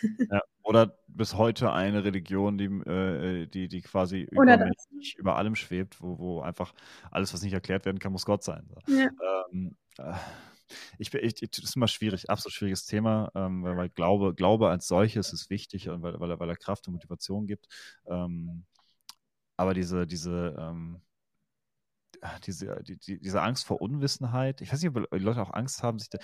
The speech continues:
Speaker 2: aber wir kriegen das natürlich auch als Kinder mit, ne? Wir kriegen das immer so, wenn du was nicht machst, wirst du, oder wenn du, du, du,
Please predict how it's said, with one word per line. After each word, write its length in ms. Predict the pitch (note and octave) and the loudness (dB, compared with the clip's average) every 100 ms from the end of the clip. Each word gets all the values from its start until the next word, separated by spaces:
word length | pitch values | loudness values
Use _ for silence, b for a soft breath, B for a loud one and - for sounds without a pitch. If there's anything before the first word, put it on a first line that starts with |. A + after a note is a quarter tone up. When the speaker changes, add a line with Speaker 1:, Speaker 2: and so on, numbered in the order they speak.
| B - | B 4
Speaker 2:
aber 100 | C3 | 4
wir 60 | |
kriegen 220 | - E3+ | 6 2
das 80 | F3 | 4
natürlich 220 | D#3 - C3 | 2 0 0
auch 60 | |
als 140 | B2 - | 0 2
Kinder 220 | C3+ B2+ | 2 4
mit, 260 | A#2 C3 - | 2 0 0
ne? 140 | A2 | 0
Wir 60 | G#2+ | 0
kriegen 180 | - B2+ | -2 -2
das 120 | A2+ | -2
immer 240 | A2+ B2 | 0 2
so, 300 | A#2+ A#2+ A#2+ b b b - | 4 8 6 b b b 2
wenn 80 | |
du 80 | B2 | 4
was 140 | B2+ - | 4 2
nicht 140 | - | 2
machst, 240 | A#2 C3 | 2 2
wirst 160 | A#2 - | -2 -4
du, 120 | G2 | -2
oder 220 | G#2 G#2+ F2+ | 2 2 2
wenn 120 | E2 | -4
du, 120 | F#2 | -6
du, 280 | - G2+ | -4 -4
du, 120 | G2 | -2